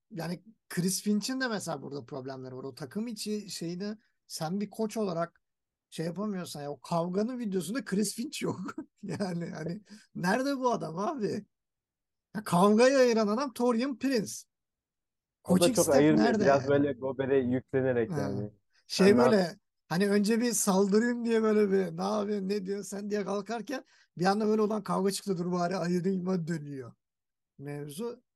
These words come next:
Speaker 1: Yani Minnesota biraz da böyle bir, e, kepini önüne koyup bir düşünmesi de lazım. Eğer ileride rekabetçi olmak istiyorlarsa ama yani ben şahsen biraz daha böyle bir tanking'e seneye bir devam etmeye başlasalar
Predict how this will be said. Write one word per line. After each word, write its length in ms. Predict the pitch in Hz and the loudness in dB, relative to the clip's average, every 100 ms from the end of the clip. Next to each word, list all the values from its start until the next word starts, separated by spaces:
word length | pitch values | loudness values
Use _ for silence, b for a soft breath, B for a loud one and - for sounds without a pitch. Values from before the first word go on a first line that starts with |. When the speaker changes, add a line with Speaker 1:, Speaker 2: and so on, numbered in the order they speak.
| _ | _
Speaker 1:
Yani 160 | - 147 | -14 -10
Minnesota 520 | 160 175 185 208 202 | -6 -4 -4 -2 -2
biraz 320 | 196 214 190 | 0 -2 -2
da 140 | 196 196 | -2 -2
böyle 260 | 190 190 | 0 0
bir, 220 | 202 196 202 _ _ _ | 0 -2 -6 _ _ _
e, 320 | 156 151 151 139 | -14 -10 -10 -6
kepini 380 | 175 170 190 | -6 -4 -4
önüne 340 | 196 185 190 190 | -4 -4 -4 -4
koyup 320 | 175 202 202 | -2 -2 -4
bir 120 | 170 | -8
düşünmesi 480 | 156 - 175 170 185 | -6 -6 -4 -4 -2
de 120 | 208 | -2
lazım. 400 | 196 190 165 156 120 b b - | 0 -2 -2 -6 -12 b b -8
Eğer 180 | 160 165 | -4 -2
ileride 380 | 165 165 175 | 0 0 0
rekabetçi 560 | 170 - 175 170 170 185 | -2 0 0 0 -2 -2
olmak 240 | 185 143 | -2 -2
istiyorlarsa 560 | 120 - 135 143 143 220 | -8 -8 -6 -6 -2 -2
ama 300 | 180 208 214 b b b _ - | 0 -2 -2 b b b _ -8
yani 220 | 165 156 | -6 2
ben 160 | 180 190 | 4 4
şahsen 600 | - 208 196 226 214 - _ _ _ _ _ _ _ | 4 4 4 2 2 -2 _ _ _ _ _ _ _
biraz 360 | 185 190 185 185 | -2 0 0 4
daha 180 | 196 196 | 4 6
böyle 180 | 196 | 6
bir 120 | 190 190 | 4 2
tanking'e 560 | 180 185 196 190 196 | 0 0 -2 -2 -2
seneye 380 | 190 180 190 190 | -2 -4 -2 -2
bir 120 | 196 | -4
devam 340 | 185 185 190 190 | -4 -2 -2 -4
etmeye 360 | 185 190 185 | -8 -8 -4
başlasalar 600 | 185 175 180 185 180 196 | -4 -4 -6 -4 -2 -4